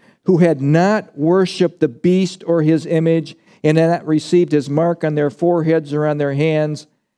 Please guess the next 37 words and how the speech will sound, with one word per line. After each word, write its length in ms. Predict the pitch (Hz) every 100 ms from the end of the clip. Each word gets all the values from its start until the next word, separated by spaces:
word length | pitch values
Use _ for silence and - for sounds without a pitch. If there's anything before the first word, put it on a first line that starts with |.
| _ -
And 220 | 151 143
they 200 | 151 277
lived, 520 | 262 156 139 143 143 127 - _ _ -
and 240 | 143 139
they 220 | 147 214
reigned 540 | 254 202 185 175 170 156
with 200 | 147 -
Christ 540 | 160 143 135 123 - _ _ _ -
for 140 | 156
a 60 | 147
thousand 720 | - 165 170 175 156 170 156
years." 640 | 165 156 120 101 - - _ _ _ _ _ _
So 80 | -
let's 240 | 139 156
pick 380 | - - 214 -
this 240 | 202 175 190
up 220 | 180 175
in 100 | 165
development. 640 | 156 143 165 160 120 113
There's 240 | 123 120 - _ _ _
two 300 | - 254 269
groups 460 | 190 196 214 - 208
that 160 | 196
are 80 | 175
mentioned 480 | 165 180 175 147 131
here 320 | 135 113 107 _ _ _
that 160 | 151 147
will 160 | 151
reign, 460 | 147 160 147 120 117
that 120 | 135
will, 140 | 139 151
that'll 340 | 135 139 143
be 120 | 160
described. 640 | 156 151 - 160 143 117 - _ _ _ 147
Group 480 | 160 247 269 - -
number 520 | 175 196 214 196 208
one, 560 | 175 180 180 135 113